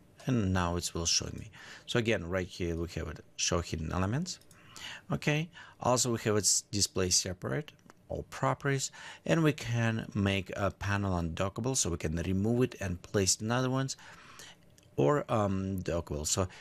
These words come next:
it's just different properties on this panel. Again, remember, you can take this panel and move on different screen if you want more working real estate around. Um, again, go ahead, try, play around with this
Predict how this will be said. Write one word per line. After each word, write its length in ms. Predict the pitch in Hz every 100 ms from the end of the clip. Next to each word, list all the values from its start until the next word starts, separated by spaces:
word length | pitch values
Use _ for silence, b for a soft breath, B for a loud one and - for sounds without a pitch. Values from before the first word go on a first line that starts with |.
| B B
it's 160 | 175 170
just 220 | 156 127
different 360 | 139 - 127 -
properties 520 | - 104 - 110 -
on 60 |
this 120 | 92 -
panel. 360 | - 82 76
Again, 260 | - 104 101
remember, 320 | 101 95 85
you 80 | 82
can 160 | 90
take 200 | 87 107
this 140 | - 131
panel 400 | - 101 107 104
and 160 | 92
move 240 | 85 85 -
on 120 | 78
different 420 | - 113 131 127
screen 360 | - - 98 95
if 180 | - -
you 80 | 95
want 160 | 85 - B B B
more 420 | 92 95 95 92
working 460 | 95 90 90 92 87
real 200 | 87 82
estate 320 | - 80 -
around. 380 | 78 85 85 - - - _ B B B B B B B -
Um, 360 | 110 104 104 - 175 - - _ -
again, 500 | 117 101 127 175 151 -
go 140 | 139 131
ahead, 300 | - 170 220 _ -
try, 300 | - 110 117
play 320 | - 113 104
around 340 | 98 95 98 98
with 200 | 110 -
this 380 | 131 135 -